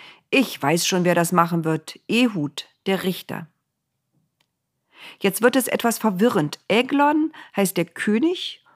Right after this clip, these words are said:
und Ehud der Richter. Bringt sie nicht durcheinander. Der Richter Ehud will, dass der König Eglon nicht mehr über Israel herrscht. Dafür wendet er eine List an. Ehud,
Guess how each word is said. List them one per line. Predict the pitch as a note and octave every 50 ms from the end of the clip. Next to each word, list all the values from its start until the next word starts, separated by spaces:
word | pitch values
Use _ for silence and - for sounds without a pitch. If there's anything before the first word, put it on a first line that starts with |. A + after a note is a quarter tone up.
| _ _ _
und | - F3+ F3 - _ -
Ehud | G3 G3+ G#3+ G#3+ G#3+ A3 A3+ A3+ A3 - - - - G3
der | F#3+ F3+ D#3 -
Richter. | D#3 D#3 - - - - - - _ -
Bringt | - - G3 G3+ F#3+ -
sie | - G3
nicht | G3+ F#3+ - -
durcheinander. | G3+ - G#3+ G#3 G#3 F#3 D#3 C#3+ D3 - - _ _ _ - - - - - _ _ -
Der | G3+ G3+ G3
Richter | B3+ C#4 - - - C#4+ C4+ - -
Ehud | - G#3 G#3 G#3+ G#3 - - A3 - E3+ D#3+
will, | D#3+ D#3 D#3 E3 F3 E3+ _ - - - - -
dass | - D#3 -
der | F3+ F3+
König | F3+ - A#3+ B3+ B3+ C#4 C4+ - - -
Eglon | F3+ E3 F3+ F#3+ F#3+ F#3+ E3+
nicht | D#3+ D#3 - - - - G3+
mehr | G3+ G3+
über | - A#3 C#4 -
Israel | - G3+ - - - D3+ D3+ D#3
herrscht. | D#3 D3+ C#3+ D3 C#3+ - - - - _ _ _ _ _ _ _ _ -
Dafür | F3 E3 E3+ E3+ - A3 G#3+ G3 D#3+
wendet | D3 C#3 D3+ D#3 D#3+ - -
er | - A2+ G2
eine | - F3+ F#3+ G3
List | D#3+ C#3+ C#3 - - - - -
an. | B2+ A#2 A#2 C#3 - _ _ _ _ _ _ _ _ _ _ _ _ _ _ _ _ _ _ _ _ _ _ -
Ehud, | G3+ G3+ A3 A3+ G3+ G3 G3+ G#3 - - -